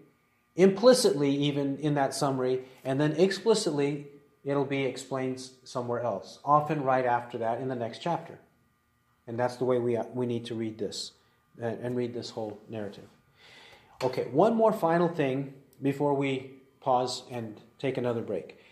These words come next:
And that is, all this attention to Abraham, notice from chapter eleven, twelve, thirteen,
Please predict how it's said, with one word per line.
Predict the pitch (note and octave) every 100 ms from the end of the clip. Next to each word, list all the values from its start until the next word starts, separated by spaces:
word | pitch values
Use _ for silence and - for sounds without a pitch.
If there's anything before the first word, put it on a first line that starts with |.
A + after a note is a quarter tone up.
| - -
And | C3 D3
that | D3
is, | C#3+ B2+ - - - _ - - _ _ _
all | D#3 A3
this | C4+ C#4 A#3
attention | - F3+ F#3+ G3+ G3
to | - C3+
Abraham, | D3+ E3 D3+ D#3 F3+ F#3 - - _ _ _ _ -
notice | C3+ D3+ E3+ - - - _ -
from | C#3
chapter | B2+ D3 D#3 D#3
eleven, | F#3 F3+ E3+ E3 F3 F3+ - -
twelve, | - D3+ D3+ D#3+ E3 - - -
thirteen, | - D#3 D#3 D#3+ D#3 D#3